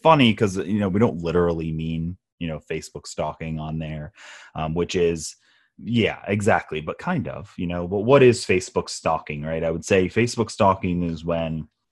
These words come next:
you're secretly following somebody's feed and going back years <laughs> or whatever it is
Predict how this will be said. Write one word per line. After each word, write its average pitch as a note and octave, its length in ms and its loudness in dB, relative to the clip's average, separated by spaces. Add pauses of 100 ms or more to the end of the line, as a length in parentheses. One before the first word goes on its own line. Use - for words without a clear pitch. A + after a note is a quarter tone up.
(580)
you're F#2+ 180 0
secretly C3 680 4
following G#2+ 640 8
somebody's F#2 600 0
feed D#2 500 0 (320)
and F#2 180 0
going G#2+ 400 6
back F2+ 460 2
years F2 1000 2 (140)
<laughs> A2 120 -2
or A#2 140 2
whatever A#2 380 6
it A#2 100 6
is F#2+ 320 4